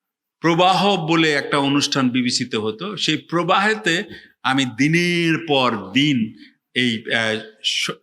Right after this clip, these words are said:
সহজ করে, আহ, বিশ্ব সংবাদ এবং সংবাদ পর্যবেক্ষণ পড়তাম। এবং আমি বিবিসির কাছে সত্যি কৃতজ্ঞ যে তারা আমাকে এই চ্যালেঞ্জের মধ্যে ছেড়ে দিয়েছিল যে কি করে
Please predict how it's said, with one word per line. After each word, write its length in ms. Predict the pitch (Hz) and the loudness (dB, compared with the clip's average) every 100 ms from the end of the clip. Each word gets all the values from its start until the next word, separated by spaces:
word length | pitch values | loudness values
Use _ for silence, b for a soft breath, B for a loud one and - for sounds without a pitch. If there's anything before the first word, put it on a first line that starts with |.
| - | -4
সহজ 500 | - 175 185 196 - | 0 2 2 0 -4
করে, 420 | - 160 127 110 B B B | 0 0 2 -2 B B B
আহ, 440 | - 120 117 110 113 | 0 2 0 -2 -2
বিশ্ব 300 | 147 - 151 | 0 2 0
সংবাদ 480 | - 135 120 117 110 - B B - | 0 0 2 0 0 -8 B B -4
এবং 360 | 117 120 113 110 | -2 0 -2 -4
সংবাদ 440 | - 131 123 120 113 | -2 0 2 0 0
পর্যবেক্ষণ 720 | 120 107 117 113 107 - 117 104 b _ _ | -4 -4 -4 -4 -6 -8 -8 -10 b _ _
পড়তাম। 520 | 139 143 - 107 95 B B - | 0 0 0 -2 -2 B B -6
এবং 300 | 123 120 101 _ _ | -2 -2 -6 _ _
আমি 240 | 117 127 135 | 0 0 2
বিবিসির 440 | 135 135 127 139 | 2 2 0 0
কাছে 280 | 131 127 131 | -2 -2 -2
সত্যি 960 | - 175 180 - _ 247 190 107 - - _ | -2 -2 -6 -16 _ 0 0 -4 -12 -20 _
কৃতজ্ঞ 580 | 151 143 143 113 117 110 | -4 0 -2 0 -2 -2
যে 120 | 113 | -2
তারা 300 | - 117 135 | -2 0 0
আমাকে 520 | 127 127 - 110 110 - | 2 0 -2 -4 -4 -4
এই 120 | 123 | -4
চ্যালেঞ্জের 640 | 120 - 131 143 143 143 | -2 -2 0 0 0 0
মধ্যে 300 | 135 131 123 | 0 0 -2
ছেড়ে 280 | 123 139 135 | -2 -2 -2
দিয়েছিল 540 | 113 120 120 123 107 101 B B | -2 -4 -4 -4 -4 -6 B B
যে 120 | 113 123 | -6 -6
কি 400 | - 165 196 208 | -4 -2 -2 -2
করে 440 | 180 180 220 233 | 0 2 0 -2